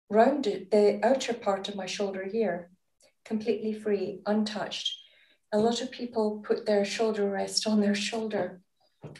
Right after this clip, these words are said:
and that causes terrible problems. It traps the nerves and the muscles of the shoulder. So try to, um, in fact, aim to put the shoulder rest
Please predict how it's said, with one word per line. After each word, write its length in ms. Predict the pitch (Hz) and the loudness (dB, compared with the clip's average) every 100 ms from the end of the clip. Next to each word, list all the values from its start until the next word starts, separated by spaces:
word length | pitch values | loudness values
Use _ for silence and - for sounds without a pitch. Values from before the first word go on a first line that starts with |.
| - | -2
and 100 | 202 | 0
that 200 | 220 214 | 0 0
causes 460 | 214 196 196 - - | -2 0 -2 -6 -2
terrible 540 | 220 220 180 180 - _ _ _ _ - | 0 0 -2 -8 -16 _ _ _ _ 2
problems. 680 | 202 202 175 - - - _ _ _ _ | 2 2 -4 -8 -12 -14 _ _ _ _
It 200 | 208 208 | -6 -4
traps 600 | - 240 233 - - - - _ _ _ _ 202 | 0 0 0 -2 -6 -6 -12 _ _ _ _ 0
the 180 | 214 | 2
nerves 560 | 208 208 202 202 - - | 6 8 8 6 2 -2
and 160 | 214 202 | 0 0
the 60 | |
muscles 580 | 196 190 - 208 202 - - | 0 -2 -2 -2 -4 -6 -6
of 160 | 202 | -8
the 60 | 208 | -6
shoulder. 640 | - 214 208 185 175 - _ _ _ | -4 -2 -2 -2 -4 -8 _ _ _
So 160 | - 208 | -4 -2
try 340 | 214 240 262 | 2 2 2
to, 480 | 277 269 226 214 214 _ _ _ _ _ 202 | 0 0 0 0 -6 _ _ _ _ _ 2
um, 400 | 196 196 - - _ _ _ - | 2 0 -12 -20 _ _ _ 0
in 100 | 214 | 2
fact, 400 | 220 220 - - 220 | 4 4 4 2 8
aim 500 | 233 233 202 - - _ _ _ _ | 8 8 4 -2 -12 _ _ _ _
to 320 | - 214 202 208 | 2 4 4 2
put 180 | - - | -4 -2
the 60 | |
shoulder 400 | 226 240 226 208 | -4 -2 -2 -2
rest 540 | 196 185 185 - - | 0 -2 -2 -4 -6